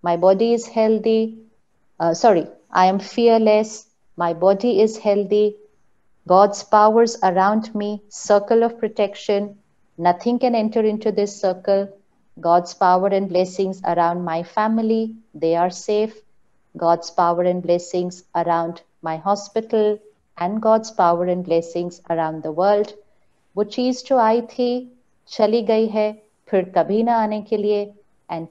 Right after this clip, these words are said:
tenth thought, "मैं परमात्मा का फरिश्ता हूँ, I am God's angel and God uses me to give happiness and health to all।" टेन थॉट्स बोलने के लिए माइंड में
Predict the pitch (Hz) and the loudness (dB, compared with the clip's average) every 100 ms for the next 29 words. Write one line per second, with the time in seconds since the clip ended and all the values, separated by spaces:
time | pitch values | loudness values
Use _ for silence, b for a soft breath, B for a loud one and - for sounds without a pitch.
0 | - 226 247 - - 220 220 220 - _ | -4 -4 -4 -8 -2 -2 -2 -8 -20 _
1 | _ _ 180 175 175 165 165 165 170 - | _ _ -10 -10 -6 -8 -6 -8 -10 -10
2 | 170 170 175 175 156 151 - - 156 151 | -10 -6 -8 -6 -8 -8 -12 -8 -8 -8
3 | - 190 _ _ _ _ 170 170 175 165 | -18 -20 _ _ _ _ -6 -6 -6 -4
4 | 156 156 165 151 151 156 - _ _ 170 | -4 -6 -8 -8 -10 -12 -12 _ _ -14
5 | 170 165 180 175 170 165 170 170 170 - | -12 -8 -4 -4 -6 -8 -8 -6 -10 -10
6 | 165 151 151 _ _ _ - 190 170 - | -12 -14 -14 _ _ _ -10 -6 -6 -8
7 | - 156 170 165 170 170 - 165 - 165 | -12 -10 -10 -10 -10 -12 -14 -14 -10 -8
8 | 160 - - - 156 170 _ _ _ _ | -8 -12 -16 -10 -10 -10 _ _ _ _
9 | _ - 262 285 311 - 196 170 - - | _ -4 -2 0 -2 0 2 2 -2 -16
10 | - _ _ _ _ _ _ _ 185 214 | -16 _ _ _ _ _ _ _ 2 4
11 | 247 254 254 202 165 165 170 185 214 214 | 4 0 0 -2 -2 -4 -2 -2 -2 -4
12 | 160 175 | -8 -10